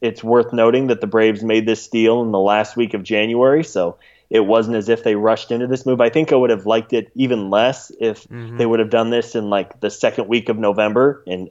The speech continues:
Speaker 1: immediately closed the door on any right field upgrade. The fact that they spent three months looking and scouring all the options and they eventually circled back to, to Nick is, I think it says something about the market right now.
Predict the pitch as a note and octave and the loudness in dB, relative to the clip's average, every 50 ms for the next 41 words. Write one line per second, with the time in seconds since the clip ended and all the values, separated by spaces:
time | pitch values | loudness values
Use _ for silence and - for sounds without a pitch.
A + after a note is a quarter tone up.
0 | - - A#2 G#2+ G#2+ A2 A2+ A2 A2+ A2+ G#2 G#2+ A2 G#2+ G#2+ G#2+ G#2+ _ - - | -8 -4 -4 -2 0 0 0 2 2 2 2 2 2 0 0 -4 -6 _ -18 -20
1 | _ _ - - A2 A2 A2+ G#2+ G#2 A2 G#2+ G2 G#2+ A2 A2+ A2+ A2+ A2 G#2 G#2+ | _ _ -6 -2 0 2 2 0 -2 -4 -2 2 2 4 4 2 2 0 -2 -4
2 | G#2+ G#2 G2+ G#2+ G#2+ G#2+ G#2 - - A#2 A2 G2+ F#2+ G2 - - - - B2+ C3 | -4 -4 -2 0 0 0 -2 -4 -2 -2 -2 0 0 -2 -2 -2 -2 0 2 2
3 | D3+ D#3+ G3+ - _ _ _ _ _ - A2 G#2 - B2 A#2 A2+ - - G#2+ - | 2 0 -2 -8 _ _ _ _ _ -6 -4 -2 0 2 0 0 0 -4 -6 -4
4 | A2 G#2 G2 - - - G#2+ G#2+ G2 - _ _ - - A2 A#2+ A#2+ A#2 A2+ A2 | -4 -4 -4 -4 -4 -4 -2 -2 -4 -6 _ _ -18 -8 -4 -4 -2 0 0 0
5 | A2 B2 C#3+ D3 - - - - _ - C3+ - - G#2+ G#2 G#2+ A2+ B2+ B2+ - | 0 0 -2 -6 -10 -16 -20 -20 _ -20 -20 -20 -20 -16 -6 -2 0 0 2 2
6 | D3 C#3 D3 D#3+ F#3 F#3+ E3+ G#2 G#2 F#2 - - - B2 A#2+ A#2+ A#2+ A#2 A#2 A2+ | 2 0 0 0 -4 -6 -6 -8 -10 -10 -8 -4 0 2 2 2 2 0 -2 -2
7 | A2 G#2+ A2 A2 G#2 G#2 A2+ A2+ - - D3 C#3 C3+ B2 A2+ G2+ G2 G2+ G#2 A2 | 0 0 2 2 0 0 -2 -4 -4 -4 -4 -4 -4 -4 -4 -4 -2 -2 -2 -4
8 | G#2 - G#2 G2+ A2 A2+ A2 - - A2+ G#2+ - - A#2+ G#2+ - G#2+ G2 G#2+ A2 | -4 -4 -2 0 0 0 0 0 -2 -2 -2 0 0 0 0 0 -2 0 0 0
9 | G2+ G2+ G#2+ - - - G2+ F#2 F#2 - _ - - _ _ _ _ - - C#3 | 0 0 -2 -4 -4 -4 -2 -2 -4 -8 _ -20 -20 _ _ _ _ -4 -2 0
10 | A#2+ A#2 A#2 B2+ C#3 - C3+ A2+ G2+ F#2+ F#2+ G#2+ - _ _ _ _ - A2 - | 2 2 2 2 2 0 0 -2 -2 -4 -8 -16 -20 _ _ _ _ -8 -4 -2
11 | A2+ A2 G#2 G2+ - - - B2 A#2+ A#2+ - C#3 B2+ B2 C3+ C3 B2+ B2 A#2+ A2+ | -4 -4 -4 -6 -8 -6 -4 -4 -2 -2 -2 -2 -2 -2 -4 -4 -2 0 0 0
12 | G#2+ - A2+ A2 A2 A2+ B2 - D3 B2+ C#3+ C#3+ C#3+ D3 D#3 D#3+ E3+ G3 G#3 | 0 -2 -4 -4 -2 -2 -2 -4 -2 -2 0 0 0 0 0 -2 -2 -4 -6